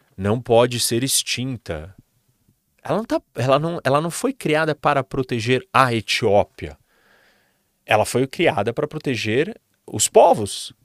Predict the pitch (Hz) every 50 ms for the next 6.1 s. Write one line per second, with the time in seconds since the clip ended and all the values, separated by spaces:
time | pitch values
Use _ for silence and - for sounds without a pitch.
0 | - - - - _ _ _ _ - 95 98 98 98 107 120 147 180 180 - -
1 | 190 - - 104 101 98 92 95 98 - - 107 117 143 147 117 101 98 - 98
2 | 98 95 98 98 107 104 - - 135 123 113 120 120 113 127 143 160 180 190 196
3 | 190 196 - - 254 294 247 - - 117 113 123 151 190 247 254 - - _ _
4 | _ - - 151 156 151 156 180 202 269 294 320 330 - 151 139 135 208 311 330
5 | 220 147 - _ - - 151 143 123 127 127 - - 143 123 113 110 - - -
6 | 92 -